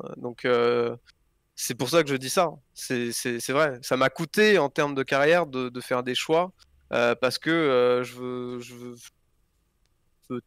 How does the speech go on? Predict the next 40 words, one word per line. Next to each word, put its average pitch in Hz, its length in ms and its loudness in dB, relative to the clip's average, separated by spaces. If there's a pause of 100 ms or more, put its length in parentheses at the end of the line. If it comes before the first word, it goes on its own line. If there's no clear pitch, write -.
trop, 131 300 -8 (720)
trop - 180 -2
être 127 220 -2
bon 139 380 -6
avec 127 160 -4
les 139 80 -4
gens, 160 200 -2
j'en 127 100 -8
sais - 120 -4
rien, 151 240 -2
mais 123 80 -6
voilà. 147 220 -4 (680)
Euh, 123 160 6
maintenant, 160 540 4
euh, 127 640 6
maintenant, 135 320 -2
pour 147 100 -6
le 131 60 -8
côté 143 240 -2
autocritique, 147 840 -6
bah, 127 840 4
j'ai 123 360 -8 (160)
absolument 139 460 -6
aucun 139 240 -8
problème 143 300 -8
à 131 100 -8
m'autocritiquer. 139 760 -8
Et 127 40 -8
tu - 60 -20 (640)
peux 135 100 -8
demander, 131 380 0
euh, 123 520 2
à - 60 -4
mes 131 380 -2
anciens 127 220 -6
coachs, 135 240 -8
et 131 80 -8
cetera. 147 540 2
Enfin, 135 200 -4
voilà. 139 220 -2